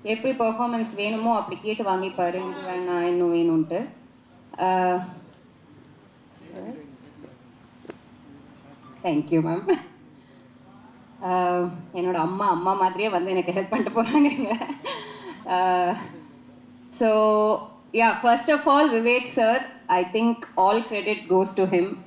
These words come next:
because, uh, he's the one behind this entire project.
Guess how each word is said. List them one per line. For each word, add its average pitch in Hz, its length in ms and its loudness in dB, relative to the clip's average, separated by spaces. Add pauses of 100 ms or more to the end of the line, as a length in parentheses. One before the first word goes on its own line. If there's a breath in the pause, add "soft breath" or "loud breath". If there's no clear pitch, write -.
(120)
because, 165 500 -2
uh, 160 380 0
he's 196 500 -8 (140)
the 180 140 0
one 170 300 0
behind 170 440 -2
this 165 120 -4
entire 165 460 0
project. 156 540 -2